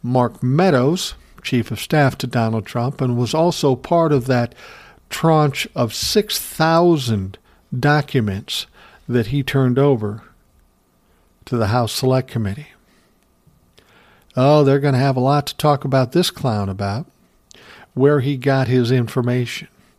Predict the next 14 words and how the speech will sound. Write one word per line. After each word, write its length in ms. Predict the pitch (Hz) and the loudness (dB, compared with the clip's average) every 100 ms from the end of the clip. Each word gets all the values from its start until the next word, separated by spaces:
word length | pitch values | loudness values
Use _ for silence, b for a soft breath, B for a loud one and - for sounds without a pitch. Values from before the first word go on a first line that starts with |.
| B B B B B 135 | B B B B B -2
Who 200 | 220 208 | 2 4
was 220 | 196 175 | 2 2
he 140 | 175 | -2
doing 320 | 147 165 170 | 2 2 2
it 160 | 160 151 | -2 -4
for? 500 | - 170 143 - - _ - | -2 -2 -2 -6 -18 _ -10
Well, 140 | 131 | -6
he 80 | 135 | -6
turned 260 | 156 165 | -4 -2
it 100 | 127 | 0
over 180 | 131 123 | 0 -2
to 80 | 113 | -2
Mike 320 | 120 117 110 | -2 -4 -4
Meadows, 540 | 139 151 117 113 - | -2 0 -2 -4 -6